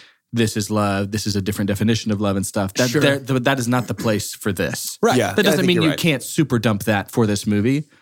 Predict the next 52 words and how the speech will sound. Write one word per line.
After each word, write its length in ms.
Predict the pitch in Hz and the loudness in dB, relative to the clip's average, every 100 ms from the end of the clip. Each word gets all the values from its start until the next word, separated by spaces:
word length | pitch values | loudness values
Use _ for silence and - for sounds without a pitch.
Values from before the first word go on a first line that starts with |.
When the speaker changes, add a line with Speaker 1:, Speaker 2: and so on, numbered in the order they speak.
| _ - | _ -2
Speaker 1:
but 120 | - | 0
I'm 160 | 127 139 | 2 0
just 180 | 135 127 | -2 0
like, 180 | 107 113 | -2 -4
what 320 | 107 120 120 | -2 0 0
were 120 | 110 | 0
you 380 | 98 98 92 87 _ _ _ _ - | 2 2 2 -2 _ _ _ _ -6
expecting 800 | 98 - - 95 - 82 73 101 - _ _ _ _ _ _ | -4 -4 -4 -4 -2 -4 -4 -8 -12 _ _ _ _ _ _
from 160 | - 123 | -2 2
Speaker 2:
Sure. 120 | 160 | 2
Speaker 1:
an 60 | 123 | 2
iconic 280 | 123 104 95 | 0 -2 0
Speaker 3:
Yeah, 200 | 170 104 | 0 2
Speaker 1:
rom-com? 200 | - 95 | 0 0
Speaker 3:
no, 80 | 127 | 0
I 200 | 95 82 | 0 2
Speaker 1:
you 60 | 113 | 2
know? 60 | |
Speaker 3:
think 120 | 196 85 | 2 0
you're 80 | |
right. 180 | 69 71 - | -6 -4 -2
Speaker 2:
And, 120 | 180 | 0
but 100 | 175 165 | 0 0
I 60 | |
think 260 | 156 185 170 | -2 -6 -2
that 180 | 165 156 | 0 2
is 120 | 147 | -2
part 220 | - 151 | -2 0
of 60 | 156 185 | 2 2
coming 240 | 160 139 | 2 0
in, 120 | 143 139 | 0 -2
having 260 | 147 135 | -2 -2
never 180 | 131 120 | -2 -2
seen 200 | 117 160 | -4 -2
it. 100 | 147 110 135 | -4 -2 -2
I 80 | |
didn't 160 | 135 135 | 0 0
know 80 | 127 | 0
Speaker 1:
Right. 160 | 143 | 2
Speaker 2:
what 80 | 131 | 0
to 120 | - 120 | -2 -4
expect. 520 | - - 101 - - | -4 -6 -6 -8 0
Speaker 1:
That's 160 | 123 - | 0 0
true. 200 | 110 90 | -2 0
Speaker 2:
And 100 | 147 | 0
it's, 160 | 139 - | 0 -2
it's 240 | 156 139 - | -2 -2 -8
frequently 580 | - - 185 185 170 143 | -12 -2 -2 0 -2 0
listed 360 | 143 151 - 151 | 0 0 -2 -4
up 120 | 147 | -2
there 100 | 151 | -2
with 140 | 135 | -2